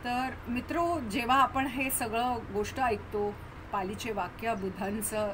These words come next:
ऐकतो, तेव्हा आपल्याला कळून चुकतं की आपण आपल्या दैनंदिन जीवनात आपल्या हातावर आपलं आहे का संयम, आपल्या पायावर आहे का,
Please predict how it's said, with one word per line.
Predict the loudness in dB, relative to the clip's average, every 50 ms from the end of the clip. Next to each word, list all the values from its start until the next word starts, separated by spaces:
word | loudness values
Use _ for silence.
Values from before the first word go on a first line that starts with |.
| -4 -6 -8
ऐकतो, | -8 -8 -8 -8 -8 -8 -6 -6 -8 -8 -12 -12 -12 -8 -6
तेव्हा | -4 -2 -2
आपल्याला | -2 -2 -2 -4 -4 -4 -4
कळून | -4 -4 -2 -2 -2 -2 -2
चुकतं | -2 -4 -6 -8 -8 -10 -8 -8 -8 -10 -12 -12 -12 -12 -12 -10 -8
की | -8 -8 -8 -10 -12 -12 -14 -14 -14 -14 -14 -14 -12 -12 -8 -4
आपण | -2 -2 -2 0 0 0 0 0 -2 -4
आपल्या | -6 -4 -2 -2 0
दैनंदिन | 2 2 2 2 2 2 2 2 2 2 2 2 4 4 2
जीवनात | 2 0 -2 -2 0 -2 -4 -4 -6 -10 -12 -14 -14 -10 -8
आपल्या | -8 -8 -6 -4 -4 -2
हातावर | 0 0 0 0 0 -2 -2 0 0 0
आपलं | 0 -2 -4 -4 -4 -4 -4 -6 -8 -10 -12 -12 -12 -12 -12 -10 -8
आहे | -6 -6 -4 -6 -4
का | -4 -4 -4
संयम, | -2 -2 -4 -4 -4 -4 -6 -6 -6 -8 -8 -8 -10 -10 -12 -12 -10 -8
आपल्या | -8 -6 -4 -4 -4
पायावर | -2 -2 -2 -2 -2 -2 -2 -2 -2 -2
आहे | -2 -2 -4 -6
का, | -6 -6 -6 -6 -6 -6